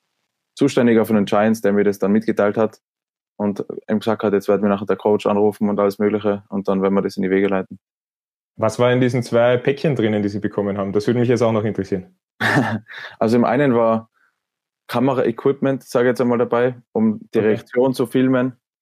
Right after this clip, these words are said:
Speaker 1: und, äh, um, äh, auch ein Interview nochmal daheim selber zu machen.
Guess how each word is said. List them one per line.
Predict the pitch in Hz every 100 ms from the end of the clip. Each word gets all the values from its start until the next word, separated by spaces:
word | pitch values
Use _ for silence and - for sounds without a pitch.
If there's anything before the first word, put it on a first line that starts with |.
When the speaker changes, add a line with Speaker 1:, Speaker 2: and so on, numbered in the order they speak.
| _ _ _ _
Speaker 1:
und, | - 113 113 -
äh, | - 107 107
um, | - 110 110 110 -
äh, | 95 98 92 98 95 _ _ _ _ _ _ _ _ -
auch | 107 113
ein |
Interview | - 117 113 113
nochmal | 107 104 104
daheim | 101 104 104
selber | 107 101 107
zu | 107
machen. | 104 104 110